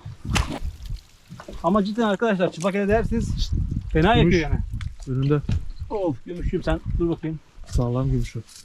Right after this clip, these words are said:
Speaker 2: Balık o. Garanti balık.
Speaker 1: Şimdi diyeceğim ki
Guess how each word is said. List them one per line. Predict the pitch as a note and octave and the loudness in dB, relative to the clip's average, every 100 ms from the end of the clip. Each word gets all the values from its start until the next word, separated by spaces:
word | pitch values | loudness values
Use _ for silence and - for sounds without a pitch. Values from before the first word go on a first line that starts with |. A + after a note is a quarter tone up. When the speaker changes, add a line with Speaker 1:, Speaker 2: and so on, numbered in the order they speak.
| - - - - | -12 -8 -6 0
Speaker 2:
Balık | A#2+ B2+ B2+ | 2 2 0
o. | A2+ | -4
Garanti | G#2+ A2 A#2+ A#2+ | -4 -4 -4 -2
balık. | A#2+ - - - - - - - - - - - - - - - - - - - - - - - - - - - - - - | 0 2 2 0 -6 -10 -6 -4 -2 0 0 0 0 2 4 2 0 -4 -12 -20 -16 -16 -18 -20 -20 -16 -14 -14 -20 -16 -6
Speaker 1:
Şimdi | F3 | -4
diyeceğim | D#3+ G3 G3+ | 2 2 2
ki | G#3 G3 | 0 0